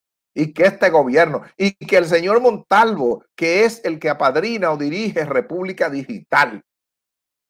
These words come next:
¿sí?, se prestara para algo así, porque bueno, excepto que lo hayan hecho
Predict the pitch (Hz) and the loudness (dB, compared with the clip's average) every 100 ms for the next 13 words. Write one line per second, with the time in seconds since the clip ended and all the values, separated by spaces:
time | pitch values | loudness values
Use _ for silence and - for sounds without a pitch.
0 | _ _ _ 143 190 214 _ _ _ _ | _ _ _ -4 -2 -4 _ _ _ _
1 | _ _ - 185 185 160 160 139 - 208 | _ _ 0 4 4 4 2 2 2 4
2 | 233 220 202 160 147 160 208 196 156 135 | 6 4 2 2 4 6 4 2 -2 -2
3 | - 214 147 _ _ _ 185 180 180 170 | -8 -10 -12 _ _ _ -2 0 0 2
4 | 262 190 - _ _ _ _ _ _ _ | 2 0 -10 _ _ _ _ _ _ _
5 | _ _ - 135 - 170 240 208 165 165 | _ _ -8 -6 -2 -2 -2 -4 -2 0
6 | 180 165 196 196 190 - - | 0 -2 -4 -8 -8 -12 -12